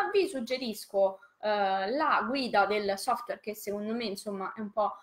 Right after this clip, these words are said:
l'eccellenza, ma perché fa parte della casa produttrice dell'Autodesk, quindi è semplicemente la più diffusa al mondo e noi dobbiamo parlare con quante più persone. Il successo, signori, ricordatevelo, passa attraverso gli altri, quindi se pensiamo di far tutto da soli, eh,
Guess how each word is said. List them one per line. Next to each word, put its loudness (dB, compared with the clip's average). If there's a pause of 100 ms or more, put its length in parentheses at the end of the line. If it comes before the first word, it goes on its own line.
(260)
l'eccellenza, 0
ma -2
perché -4
fa -14
parte -6
della 0
casa -2
produttrice -2
dell'Autodesk, -6
quindi -6
è -6
semplicemente -8
la -14
più -10
diffusa -8
al -4
mondo -2
e -6
noi -2
dobbiamo -4
parlare -2
con -12
quante -10
più -8 (560)
persone. 4
Il -2
successo, -4
signori, -2
ricordatevelo, 2
passa 4
attraverso -2
gli -2
altri, 0
quindi -4
se -10
pensiamo -6
di -6
far -2
tutto -10
da -2
soli, -2
eh, -16